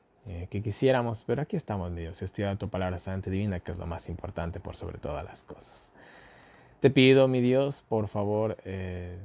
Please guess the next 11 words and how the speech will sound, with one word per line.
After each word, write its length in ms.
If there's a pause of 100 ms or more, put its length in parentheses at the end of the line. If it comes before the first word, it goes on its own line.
(200)
seas 380
tú 120
una 160
vez 260
más 300
el 80
maestro 360
instructor 560
de 120
esta 200
clase. 520